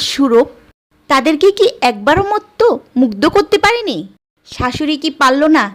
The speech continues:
মেয়েটিকে নিজের মেয়ের মতন করে নিতে? তাহলে কি আজকের এই পরিণতি হতো? পলাশ সাহার মতন এমন অনেক ঘটনা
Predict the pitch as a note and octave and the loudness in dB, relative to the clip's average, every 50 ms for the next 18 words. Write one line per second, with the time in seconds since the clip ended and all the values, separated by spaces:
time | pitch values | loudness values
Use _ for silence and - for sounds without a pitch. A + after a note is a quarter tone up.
0 | - _ - A#3+ B3 C4+ C#4 C4 C4+ D4 C#4+ D4 D4+ D4 A3+ F3+ G#3 - - _ | -16 _ -8 -2 0 2 0 2 0 -2 -4 -2 -4 -2 -2 -2 -4 -8 -16 _
1 | _ _ _ _ _ _ - C4+ C#4 C4+ A3 A#3+ D#4+ E4+ D#4+ D#4+ D#4 D#4 D#4+ D#4 | _ _ _ _ _ _ -2 2 2 2 2 2 2 4 4 4 6 4 4 4
2 | D4 C#4+ C#4+ C#4+ C#4+ D#4+ D4+ D#4+ D#4 D4+ D#4 D#4 D#4 D#4 D#4 D4 - F4 F#4+ C#5 | 4 4 2 2 2 2 2 2 4 2 2 4 4 4 2 2 0 -2 -2 -2
3 | - - _ _ _ _ - C4 B3+ D4 D4+ D4+ E4+ - - F4+ - - - - | -4 -6 _ _ _ _ -10 -6 -2 0 0 0 0 -2 -2 -2 -4 -4 -4 -4
4 | A#3 A#3 A3+ - - - D4+ D#4 - _ - - D4+ D4 D4 - D#4+ D#4+ E4 E4 | -4 -4 -4 -8 -8 -6 -6 -6 -6 _ -6 -4 -4 -2 -2 -4 -6 -4 -4 -2
5 | D#4+ E4+ D4 - D4 F#3+ F#3 G3 - _ _ - - C4 B3+ - F4+ D4+ G#3+ D#3 | -2 -4 -4 -6 -8 -8 -8 -10 -14 _ _ -4 -4 -4 -2 0 0 0 0 0
6 | - - _ _ _ _ _ _ _ _ _ _ _ - C#4 C4+ C4+ D4+ E4+ E4+ | -2 -10 _ _ _ _ _ _ _ _ _ _ _ -4 -2 -2 2 0 0 0
7 | - - - D#4+ D#4+ D4+ E4 F4+ F4+ E4 E4 D#4 - - A3+ G#3 B3 - - - | -2 -6 -4 -6 -4 -2 -2 -2 2 2 2 2 0 0 0 0 0 0 -2 -12
8 | _ _ _ _ _ _ - C#4+ D#4+ D#4+ C#4+ B3+ C4 F#4 G#4+ - - _ - _ | _ _ _ _ _ _ -2 0 2 4 4 2 2 -2 -4 -8 -18 _ -20 _
9 | _ _ _ _ - _ _ _ _ - B3 C4 D4 D#4+ G#4+ A#4 E4 G#3 - C4+ | _ _ _ _ -20 _ _ _ _ -4 -2 0 2 2 2 0 -2 0 0 2
10 | B3+ C4 C#4+ E4 C#4 A#3+ | 2 2 4 4 4 4